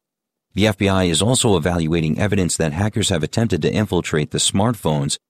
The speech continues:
of some Democratic Party officials, possibly to fuel mistrust and uncertainty as the presidential campaign season reaches its final phase.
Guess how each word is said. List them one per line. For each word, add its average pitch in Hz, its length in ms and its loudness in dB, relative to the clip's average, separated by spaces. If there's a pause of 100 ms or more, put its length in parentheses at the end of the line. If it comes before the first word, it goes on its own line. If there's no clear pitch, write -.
(160)
of 85 140 -2
some 123 280 2
Democratic 85 600 -2
Party 110 260 0
officials, - 560 -4 (540)
possibly 117 420 2
to 87 80 2
fuel 117 320 2
mistrust 107 640 0
and 87 120 2
uncertainty 85 640 0
as 73 120 -2
the - 60 -4
presidential 101 540 0
campaign 113 480 0
season 76 420 0
reaches 82 360 0
its 73 160 -4
final 90 280 0
phase. 104 520 0